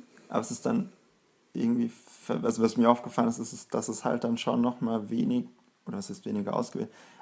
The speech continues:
aber dass dann teilweise noch andere Sachen kommen, die ich dann gar nicht so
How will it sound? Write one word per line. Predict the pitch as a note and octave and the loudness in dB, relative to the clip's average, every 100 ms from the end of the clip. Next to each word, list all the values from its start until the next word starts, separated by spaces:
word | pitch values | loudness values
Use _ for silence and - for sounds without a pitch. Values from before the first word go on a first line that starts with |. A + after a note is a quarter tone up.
| - | -6
aber | A2+ | 0
dass | A#2+ | 2
dann | A#2 | 4
teilweise | B2 B2 A#2 | 6 6 6
noch | A2 | 4
andere | A#2+ B2+ A#2 | 4 6 4
Sachen | A#2 A#2+ | 2 0
kommen, | B2 A2 | 0 0
die | A2+ | -2
ich | G2+ | -4
dann | G#2+ G#2 | -2 0
gar | G#2 G#2+ | 2 2
nicht | A2+ - - | 2 -4 -14
so | - A#2 G#2 A#2+ A2 G2 | -10 -4 0 2 2 0